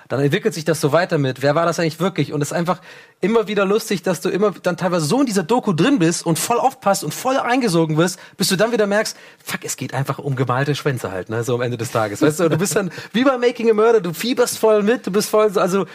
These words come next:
ich finde, das hat einen perfekten Spagat geschaffen, das für mich bisher am Novum auch ist,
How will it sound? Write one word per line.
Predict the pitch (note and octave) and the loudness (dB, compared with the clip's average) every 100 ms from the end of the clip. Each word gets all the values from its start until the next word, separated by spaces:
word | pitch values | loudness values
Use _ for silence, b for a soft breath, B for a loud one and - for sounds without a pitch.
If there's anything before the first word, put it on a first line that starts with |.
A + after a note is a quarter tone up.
| B B _ | B B _
ich | D3+ | -4
finde, | G#3+ A3 | 2 2
das | G3 | 2
hat | G#3 | -2
einen | - | -2
perfekten | G3 F3+ D4 - A#3+ | -4 -2 -4 -2 -4
Spagat | - F#3+ G3+ A3 | -2 0 0 -2
geschaffen, | - D3 D3 D#3+ D3 | -2 -2 0 -2 -2
das | D#3 | -2
für | - | 0
mich | F#3 A#3 | 0 -2
bisher | - - E3 | -6 -2 2
am | D#3 | 4
Novum | D3+ G3+ C3 | 2 2 0
auch | A#2 G#2+ | -4 -2
ist, | D3 E3+ | -2 -4